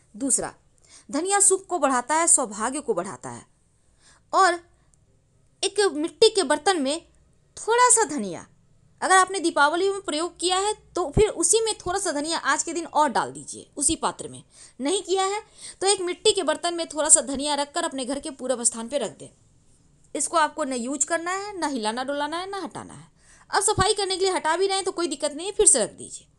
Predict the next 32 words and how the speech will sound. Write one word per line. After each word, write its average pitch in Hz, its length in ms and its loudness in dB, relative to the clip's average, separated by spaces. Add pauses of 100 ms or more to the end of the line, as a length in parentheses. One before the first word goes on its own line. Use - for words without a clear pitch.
(540)
ये 370 140 4
धनिया 415 300 2
जितने 339 260 0
दिन 453 180 2
पड़ा 302 200 6
रहेगा 269 320 2
उतने 330 240 -2
दिन 381 180 -2
सुकून 381 340 -2
रहेगा। 147 360 -6 (480)
जो 392 200 6
भी 453 120 10 (120)
आपके 339 320 2
घर 294 260 -2
के 392 140 -2
खुशियों 349 360 -4
को 359 100 -6
नज़र 311 260 0
लगा 277 240 0
रहा 220 200 2
होगा 240 260 0
वो 349 160 -2
धनिया 339 320 -6
इसको 359 200 -4
भगाएगा, 359 400 0
क्योंकि 302 280 -8
ये 359 120 -2
माँ 330 180 -4
लक्ष्मी 294 320 -8
का 262 100 -4
सूचक 196 380 -10
है। - 120 -20